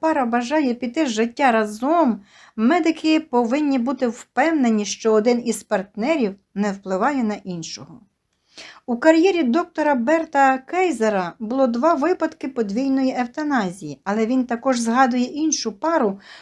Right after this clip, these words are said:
у випадку якої він запідозрив, що чоловік примушує дружину зробити такий вибір. Під час наступного візиту доктор Кейзер поговорив із жінкою наодинці. Вона сказала, що в неї стільки планів,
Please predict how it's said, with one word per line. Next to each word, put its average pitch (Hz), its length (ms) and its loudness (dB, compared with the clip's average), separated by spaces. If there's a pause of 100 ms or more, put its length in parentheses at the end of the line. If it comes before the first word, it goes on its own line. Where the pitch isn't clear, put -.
(100)
у 240 80 2
випадку 302 420 0
якої 277 440 2
він 285 200 0
запідозрив, 269 560 0
що 254 180 -10
чоловік 269 500 0
примушує 285 600 0
дружину 220 520 -2
зробити 214 460 -2
такий 254 300 -8
вибір. 285 420 -4 (580)
Під 208 180 -6
час 240 240 2
наступного 226 640 -4
візиту 220 420 -4
доктор 208 500 0
Кейзер 302 400 -2 (340)
поговорив 247 580 2
із 220 140 -6
жінкою 208 480 -4
наодинці. 220 720 -2 (760)
Вона 311 240 0
сказала, 285 520 4
що 254 220 -6
в - 20 -2
неї 311 280 0
стільки 269 420 -4
планів, 233 640 0